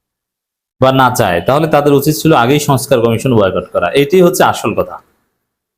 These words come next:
বিএনপি আসলে কোনো সংস্কার চায় নাই, জুলাই ভুলিয়ে দেওয়া পার্টি, সংস্কার বিরোধী পার্টি।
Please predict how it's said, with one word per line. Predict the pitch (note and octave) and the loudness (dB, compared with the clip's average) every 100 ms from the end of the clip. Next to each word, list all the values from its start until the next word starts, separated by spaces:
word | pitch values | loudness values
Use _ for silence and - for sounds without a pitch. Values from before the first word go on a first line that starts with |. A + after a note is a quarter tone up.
| _ _ - | _ _ 0
বিএনপি | D#3+ F#3+ F3+ | 2 2 2
আসলে | G3 D3+ - G#3 A#3 | 2 2 2 2 2
কোনো | A#3 E3 G#3 | 2 0 0
সংস্কার | G#3 E3 - D#3+ C#3 | 0 0 0 -2 0
চায় | A#2 F#2 | 0 -2
নাই, | D#2+ E2+ | -4 -2
জুলাই | B2 F3 F3 | 2 4 4
ভুলিয়ে | C3 D3 E3+ | 4 4 4
দেওয়া | D#3+ E3 E3 | 2 2 0
পার্টি, | D#3+ F#3+ A#3 - - | 0 0 -2 -8 -10
সংস্কার | - D#3+ - C3+ | -2 -2 0 -2
বিরোধী | G#2+ G#2+ F#2+ F2+ | 0 0 0 -4
পার্টি। | E2 | -6